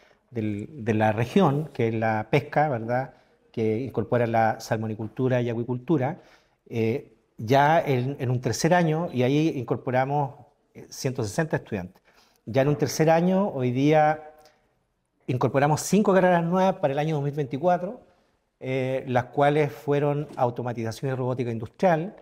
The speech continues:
técnico de nivel superior en electromecánica, técnico de nivel superior en electricidad, técnico de nivel superior en procesos acuícolas. Esas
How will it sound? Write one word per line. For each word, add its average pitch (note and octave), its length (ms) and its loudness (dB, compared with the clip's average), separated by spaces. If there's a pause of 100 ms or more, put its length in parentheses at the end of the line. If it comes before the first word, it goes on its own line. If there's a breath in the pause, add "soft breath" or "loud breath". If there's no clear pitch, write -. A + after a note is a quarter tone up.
(520 soft breath)
técnico C#3 360 0
de C3 60 -4
nivel C3 160 -4
superior C3 560 -2
en B2 280 -6
electromecánica, E3 800 -2 (100)
técnico D3 380 -2
de C3 60 -4
nivel C3 180 -6
superior C3 460 -2
en A#2+ 280 -4 (180)
electricidad, E3 640 0
técnico D3 300 0
de C3 60 -6
nivel C3 180 -8
superior C3 360 -6
en C3 80 -4
procesos A#2 400 -6
acuícolas. F#3 520 -2 (960 soft breath)
Esas - 400 0